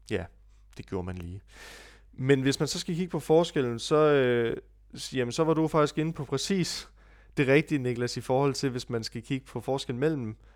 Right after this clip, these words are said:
narcissistisk personlighedstræk og machiavellisme, nemlig at narcissister vil rigtig jo gerne være, øh, hvis vi forestiller os en scene, vi kunne også, jeg synes, klippen, øh, hvad hedder det, bjerget var et rigtig godt eksempel, men man kunne også sige scenen,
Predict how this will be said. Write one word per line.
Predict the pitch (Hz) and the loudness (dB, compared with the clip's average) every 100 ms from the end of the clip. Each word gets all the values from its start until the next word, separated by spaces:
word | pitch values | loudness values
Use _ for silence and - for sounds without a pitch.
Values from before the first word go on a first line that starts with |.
| - | -4
narcissistisk | 120 - 127 180 - 131 | -2 -2 -2 -2 -2 -6
personlighedstræk | - - 147 135 120 - 117 113 - | -8 -4 -2 -2 -4 0 0 0 -2
og | 117 113 | -4 -2
machiavellisme, | 113 123 104 117 123 127 113 - - - - - | -2 -4 -6 -6 -6 -6 -8 -12 -20 -20 -20 -6
nemlig | 139 143 156 151 | 2 4 4 4
at | 127 | 4
narcissister | 127 127 127 - 151 - | 2 0 -2 -4 -4 -2
vil | 127 117 | -2 2
rigtig | 127 139 139 | 0 0 -2
jo | |
gerne | 117 123 139 131 | 0 -2 -2 2
være, | 139 160 175 170 - - - _ - - | 4 6 4 0 -14 -20 -20 _ -10 4
øh, | 135 123 120 113 | 6 6 4 0
hvis | 120 123 | -4 -6
vi | |
forestiller | 127 131 147 139 127 | 0 0 0 0 0
os | 113 | -2
en | 123 | -6
scene, | - 135 143 143 | -4 -2 -2 -4
vi | 120 | -2
kunne | 131 | 0
også, | 139 - 131 | 0 -4 -8
jeg | 123 | -6
synes, | 135 - | -6 -6
klippen, | 143 147 - - | -2 -2 -4 -6
øh, | - | -2
hvad | 127 | 0
hedder | 131 | 0
det, | 123 | 4
bjerget | 151 156 131 | 8 8 6
var | 127 | 4
et | |
rigtig | 123 143 135 | 2 0 0
godt | 143 | -2
eksempel, | 131 151 143 | 0 -2 -2
men | 127 | -4
man | 123 | -2
kunne | 139 | -2
også | - | -2
sige | 147 | -6
scenen, | - 143 139 160 160 | -2 0 0 0 -2